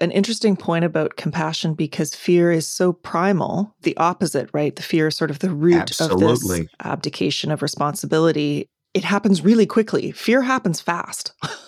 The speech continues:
Speaker 2: It's right in the amygdala, and
Speaker 1: Yeah.
Speaker 2: it's not confusing.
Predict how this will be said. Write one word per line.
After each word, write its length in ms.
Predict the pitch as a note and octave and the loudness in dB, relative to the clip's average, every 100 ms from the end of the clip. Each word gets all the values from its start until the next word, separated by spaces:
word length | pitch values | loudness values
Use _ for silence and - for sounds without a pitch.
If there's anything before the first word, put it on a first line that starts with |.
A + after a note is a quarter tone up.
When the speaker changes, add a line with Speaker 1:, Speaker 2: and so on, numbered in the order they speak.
| - | -4
Speaker 2:
It's 160 | F#3+ - | -2 2
right 240 | A#2 C#3+ | 2 2
in 100 | E3+ | 2
the 140 | E3 D3+ | 2 2
amygdala, 680 | C#3+ D3 A#2 F#2 E2+ E2 - | 2 2 2 2 0 -4 -2
and 340 | G#2 G2+ G2+ | 0 2 0
Speaker 1:
Yeah. 80 | D3+ | 0
Speaker 2:
it's 200 | B2 - | 0 2
not 180 | C#3 C#3+ | 0 2
confusing. 720 | C#3 A#2+ D3 D#3 B2+ F2 E2 | 0 0 2 2 2 -4 -10